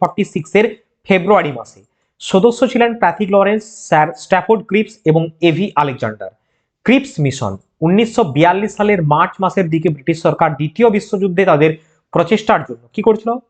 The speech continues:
পূর্ণ ভারতীয় সহযোগিতা চেয়েছিল এবং সমর্থন চেয়েছিল। তো এটা হচ্ছে ক্রিপস মিশন নাইনটিন ফর্টি টু তে।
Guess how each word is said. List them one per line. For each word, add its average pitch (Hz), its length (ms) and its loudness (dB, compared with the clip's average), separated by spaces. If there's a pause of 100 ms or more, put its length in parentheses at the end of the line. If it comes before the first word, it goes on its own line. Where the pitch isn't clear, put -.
পূর্ণ 220 340 4
ভারতীয় 165 420 -2
সহযোগিতা 147 500 0
চেয়েছিল 110 420 -2 (400)
এবং 185 160 2
সমর্থন 170 480 -2
চেয়েছিল। 151 380 0 (340)
তো 165 180 -2
এটা 180 200 2
হচ্ছে 220 220 -2
ক্রিপস 190 340 -2
মিশন 190 240 0
নাইনটিন 165 300 0
ফর্টি 151 280 -2
টু 196 160 2
তে। 90 160 -4